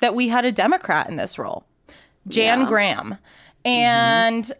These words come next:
Speaker 1: I think it's probably a really good time for a Democrat <laughs> to step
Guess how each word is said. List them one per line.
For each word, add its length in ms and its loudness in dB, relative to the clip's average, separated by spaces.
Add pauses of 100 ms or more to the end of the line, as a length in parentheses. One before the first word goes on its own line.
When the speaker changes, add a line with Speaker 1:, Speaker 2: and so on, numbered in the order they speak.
(180)
Speaker 1:
I 240 0
think 300 2
it's 180 0
probably 640 0
a 100 2
really 800 0 (320)
good 640 0 (140)
time 540 0
for 200 -2
a 60 0
Democrat 680 -2
<laughs> 20 -4
to 160 2
step 500 -2